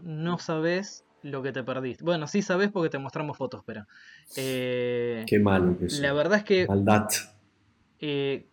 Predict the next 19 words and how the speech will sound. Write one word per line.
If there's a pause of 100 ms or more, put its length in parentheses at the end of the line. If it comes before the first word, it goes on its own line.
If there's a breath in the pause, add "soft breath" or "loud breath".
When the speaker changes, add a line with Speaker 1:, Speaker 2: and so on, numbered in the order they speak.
(340)
Speaker 1:
lo
que
de-, (100)
decíamos
con
Martín
y
lo
que,
bueno,
contábamos
con,
con
todos
los
chicos
que,
que
fuimos.